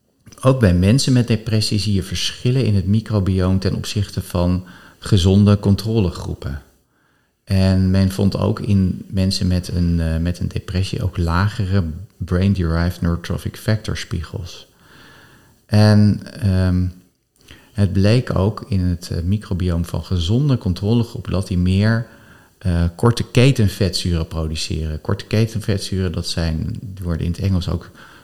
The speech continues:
small chain fatty acids genoemd. En die, die zijn heel erg belangrijk. Die worden eigenlijk gemaakt door de bacteriën, met name uit vezels, maar die worden ook via koolsoorten en via fruit komen die ons lichaam binnen.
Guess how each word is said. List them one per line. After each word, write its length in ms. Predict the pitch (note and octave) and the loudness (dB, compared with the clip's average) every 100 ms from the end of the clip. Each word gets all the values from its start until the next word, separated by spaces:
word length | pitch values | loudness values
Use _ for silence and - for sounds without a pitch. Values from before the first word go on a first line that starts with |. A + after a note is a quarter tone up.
| _ | _
small 500 | - - A2+ A2+ G#2 | -10 2 4 6 2
chain 360 | - A2+ G2 F#2 | 0 2 4 2
fatty 400 | - G2+ G2 - | 0 -2 -2 -2
acids 320 | G#2+ - A#2+ - | -2 -2 -2 -4
genoemd. 520 | - G2+ G#2+ - - - - - - _ | 2 2 2 0 -8 -20 -20 -20 -20 _
En 340 | - G2 G2 G2 | 0 2 4 4
die, 320 | G2+ G2+ - | 4 2 2
die 120 | G2+ | 0
zijn 160 | G#2 A2+ | 2 4
heel 140 | G#2+ | 4
erg 140 | C3 G2 | 4 2
belangrijk. 720 | F2 F2+ F2+ B2 B2 C3 D3+ | 2 2 4 4 4 2 0
Die 80 | G2+ | 0
worden 240 | F#2+ G2 | 0 2
eigenlijk 380 | G2+ G#2+ - - | 2 0 -2 -10
gemaakt 480 | - F2 F#2+ G#2+ G#2 | -4 0 0 0 0
door 100 | F#2 | -2
de 80 | D#2+ | -2
bacteriën, 640 | E2 - G#2 G#2+ G#2 F#2 | -4 -4 -2 0 2 2
met 120 | F#2 | 2
name 260 | G2 G#2+ - | 2 2 0
uit 200 | E2+ - | -2 -6
vezels, 600 | - F#2+ F#2 G2+ G#2 G2+ | -4 -2 0 -2 -4 -4
maar 160 | E2 | -4
die 80 | E2 | -4
worden 220 | D#2 E2+ | -4 -6
ook 240 | - F2+ - - - - | -4 -6 -8 -20 -20 -20
via 280 | - F2 D#2 - | -8 -6 -6 -4
koolsoorten 920 | - G#2+ G#2+ - G#2 F#2+ F#2+ G2 F#2 | 0 2 2 0 2 2 0 0 0
en 120 | F2+ F2 | 0 -2
via 240 | - E2 | -2 -4
fruit 440 | - G2 G#2 G#2+ | -2 0 2 0
komen 280 | - G2 F#2 | 0 0 0
die 260 | F#2 F2+ - | 0 -2 -2
ons 140 | F2+ | -2
lichaam 380 | F#2+ A2 - E2+ | 0 0 0 -2
binnen. 420 | D#2 D2+ F#2+ D3+ | -2 -2 -2 -4